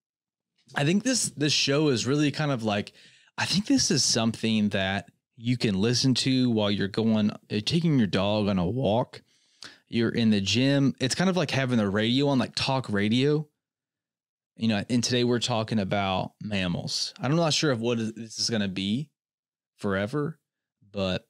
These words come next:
I've got a bunch of bananas left over and they're going bad. So the slow loris is, this is crazy. It's one of the least intelligent, but it's also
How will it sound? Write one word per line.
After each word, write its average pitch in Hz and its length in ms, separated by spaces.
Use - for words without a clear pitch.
I've 117 140
got 143 100
a 131 60
bunch 131 240
of 113 60
bananas 104 640
left 101 300
over 98 560
and 110 140
they're 95 100
going 101 320
bad. 92 480
So 143 180
the 120 140
slow 147 720
loris 113 680
is, 101 220
this 139 120
is 110 140
crazy. 104 520
It's 117 240
one 160 120
of 151 160
the 120 160
least 123 540
intelligent, 113 720
but 127 260
it's 107 140
also 120 680